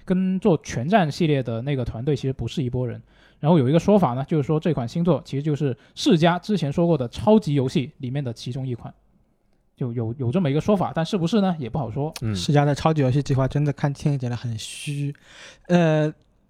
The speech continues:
Speaker 3: 你，你觉得今年要发售的《索尼克未知边境》是不是他超级游戏的一款？
Speaker 1: 我觉得不是。
Speaker 2: 我觉得是。
Speaker 1: 啊，是吗？
Speaker 2: 我觉得这个地位，他，他就不是，他自己也得说是。
Speaker 1: 没有，因为，因为他之前，之前说的那些超级游戏，他有一个大致的描述嘛。我印象中他是说那种就是，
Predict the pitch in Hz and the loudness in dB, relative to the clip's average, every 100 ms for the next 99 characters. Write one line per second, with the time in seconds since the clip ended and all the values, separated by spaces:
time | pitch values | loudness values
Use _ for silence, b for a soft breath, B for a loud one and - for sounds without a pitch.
0 | - 185 180 165 160 226 247 190 - _ | -2 2 4 2 4 4 4 0 -6 _
1 | - 247 226 202 190 214 220 190 - 151 | 0 2 4 4 4 4 4 2 2 0
2 | 160 220 202 214 190 196 202 220 175 180 | 2 4 4 4 2 0 2 2 0 0
3 | 151 160 - 160 147 139 143 139 135 123 | 0 0 0 0 0 0 0 0 -2 -6
4 | 117 _ 123 117 147 120 113 117 - 117 | -6 _ -6 -2 -2 -2 -6 -8 -4 -2
5 | 107 104 117 - - - _ - 147 - | 2 2 0 -4 -10 -10 _ -6 -4 4
6 | 214 156 - 113 147 147 147 165 131 127 | 4 4 2 2 2 0 -2 0 0 0
7 | 127 _ _ _ - 139 - - 165 165 | -4 _ _ _ -2 -2 -4 -2 0 0
8 | 123 135 208 151 156 - 127 117 120 - | -2 0 0 0 -2 -2 -2 0 0 2
9 | 120 254 302 302 247 285 208 - 247 - | 4 6 6 6 6 4 4 0 -4 -2
10 | 254 180 185 202 208 180 180 208 185 160 | 0 2 0 -2 0 0 0 0 2 2
11 | 175 156 175 170 170 - 180 156 143 170 | 2 2 2 2 0 0 0 2 0 -2
12 | 143 170 139 113 131 151 - 214 160 190 | 0 2 2 -2 -4 -2 0 0 0 0
13 | 143 117 107 123 - 135 113 123 180 185 | -2 -2 -6 -6 -4 -4 -4 -2 0 0
14 | 170 165 - 180 156 - 160 165 156 113 | 0 -2 -2 -2 -4 -2 -2 0 -4 -6
15 | 123 147 147 123 | -6 -4 -4 -4